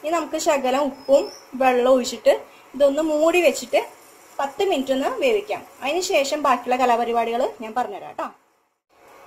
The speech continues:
ഇപ്പൊ ഞാൻ പുളിവെള്ളമാണ് ഒഴിക്കണത്. തക്കാളി ഇടാത്ത കാരണം പുളി വേണമല്ലോ എന്ന് വിചാരിച്ചിട്ട് പുളിവെള്ളമാണ്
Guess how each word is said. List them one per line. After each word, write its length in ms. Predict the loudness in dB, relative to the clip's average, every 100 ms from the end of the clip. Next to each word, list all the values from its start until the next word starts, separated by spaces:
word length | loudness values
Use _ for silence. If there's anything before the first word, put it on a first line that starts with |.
| -8
ഇപ്പൊ 120 | -2 0
ഞാൻ 200 | 0 0 -2 -2
പുളിവെള്ളമാണ് 580 | -4 2 4 4 2 2
ഒഴിക്കണത്. 300 | 0 -2 -6
തക്കാളി 360 | -6 -4 -2 0
ഇടാത്ത 260 | 0 -2 -2 -4
കാരണം 280 | -4 -6 -8
പുളി 200 | -8 -6 -2
വേണമല്ലോ 340 | -2 -4 -6 -6
എന്ന് 100 | -6
വിചാരിച്ചിട്ട് 560 | -4 -2 -2 -6 -4 -4 -4 -16 -20 -8
പുളിവെള്ളമാണ് 760 | -4 -2 2 2 2 -2 -2